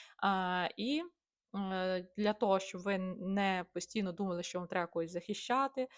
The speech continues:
вирішувати чиїсь там проблеми, аналізувати постійно стосунки, а що він мав на увазі, або вона, що вони таке ск-, що він таке сказав, що він хотів цим сказати, донести, е,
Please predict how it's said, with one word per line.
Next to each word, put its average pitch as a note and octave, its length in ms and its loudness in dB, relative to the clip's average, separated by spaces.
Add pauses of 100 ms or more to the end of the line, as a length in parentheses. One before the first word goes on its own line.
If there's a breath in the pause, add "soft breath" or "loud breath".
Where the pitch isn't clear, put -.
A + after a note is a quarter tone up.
(260 loud breath)
вирішувати G3 460 -2
чиїсь - 220 -8
там F3+ 200 -6
проблеми, G#3+ 800 2
аналізувати F3+ 600 -2
постійно - 340 -8
стосунки, G#3+ 520 -6
а F#3 60 -4
що F#3+ 200 -6
він F#3 80 -6
мав F#3 140 -6
на F#3 100 -6
увазі, F#3+ 380 0
або F3 180 -4
вона, F3+ 380 -4
що - 200 -6
вони F#3 160 -6
таке - 200 -14
ск-, - 320 -6
що - 200 -4
він G3+ 80 -2
таке G3 200 -10
сказав, F#3 420 -4
що - 140 -8
він G3 80 -4
хотів G#3 300 -6
цим G3+ 160 -4
сказати, F3+ 540 0
донести, G3 500 -4 (380 loud breath)
е, F3 360 2